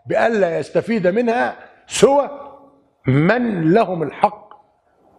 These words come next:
فقط، وهم الذين أودعوا فيها هذه المدخرات.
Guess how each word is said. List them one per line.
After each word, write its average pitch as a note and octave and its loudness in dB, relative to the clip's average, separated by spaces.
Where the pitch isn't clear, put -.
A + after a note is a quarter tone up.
فقط، A3 2
وهم D#3 2
الذين D#3 0
أودعوا C#3 -2
فيها D3+ -4
هذه G#2+ 0
المدخرات. - -2